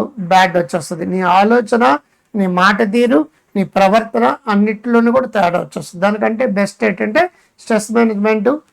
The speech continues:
ఆ, మైండ్ మేనేజ్‌మెంట్ ద్వారా నీ బిహేవియర్లు చేంజ్ చేసి తెచ్చుకోవడం, ఆరోగ్యంగా ఉండడం. ఈ కంటెంట్, మంచి కంటెంట్ ఎక్కడ ఉంటుందంటే గ్రో హెల్దీ వెల్దీ వైజ్ అనే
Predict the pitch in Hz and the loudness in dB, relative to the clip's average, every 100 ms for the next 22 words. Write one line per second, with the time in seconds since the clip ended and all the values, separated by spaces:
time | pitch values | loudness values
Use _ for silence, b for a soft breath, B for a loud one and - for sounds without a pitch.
0 | _ _ - 190 175 175 170 - 208 214 | _ _ 2 4 4 2 2 0 -2 -4
1 | 233 190 196 220 220 220 214 208 202 202 | -4 -2 0 2 0 0 0 -2 -2 -2
2 | 196 190 190 247 320 b b b 202 202 | -2 0 2 2 0 b b b 0 2
3 | 175 202 226 220 214 202 226 202 202 185 | 4 4 4 4 0 -2 -2 0 -2 -4
4 | - 202 - 240 233 285 247 202 190 190 | -6 -8 -2 0 2 2 0 0 -2 -4
5 | 190 220 - _ _ - 202 175 170 180 | 0 0 -2 _ _ -4 -2 0 -2 -6
6 | _ b 233 254 262 - 285 294 370 392 | _ b 0 0 0 0 2 4 4 4
7 | 349 285 269 285 240 294 311 254 254 247 | 4 4 4 4 2 0 -2 0 0 0
8 | 254 208 214 220 226 202 190 180 226 277 | 0 0 -2 -2 -2 -2 -2 -2 2 2
9 | 190 196 226 392 - 240 233 247 233 226 | 2 2 4 2 -2 -2 0 2 2 2
10 | 214 214 214 185 196 208 | 2 2 2 2 0 0